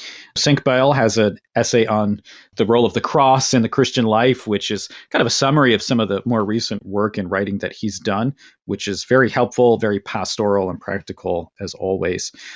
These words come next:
And maybe one more to mention, because I think maybe this essay kind of helps to get at, I think, what was intended by this volume,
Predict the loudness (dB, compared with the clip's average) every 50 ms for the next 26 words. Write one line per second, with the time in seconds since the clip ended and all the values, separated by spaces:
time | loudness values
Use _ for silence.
0 | -20 -4 0 4 4 6 6 6 6 6 6 6 6 6 6 6 6 6 6 4
1 | 4 2 2 2 4 4 2 2 2 0 0 0 -2 -4 -6 -10 -16 -20 -20 _
2 | _ _ 0 0 2 2 0 2 0 0 -2 -2 -4 _ 0 2 2 4 2 2
3 | 4 2 2 2 0 -2 0 0 -2 0 0 0 0 -2 -4 -8 -4 -2 0 0
4 | 0 -2 -4 -4 -6 -6 -8 _ _ _ _ -20 -20 _ _ -8 -6 -4 -2 -2
5 | 0 0 -2 -2 -4 -4 -6 -8 -4 0 0 2 2 2 0 0 -2 -2 -2 -4
6 | -6 -8 -4 -2 0 0 0 0 -2 -4 -6 -8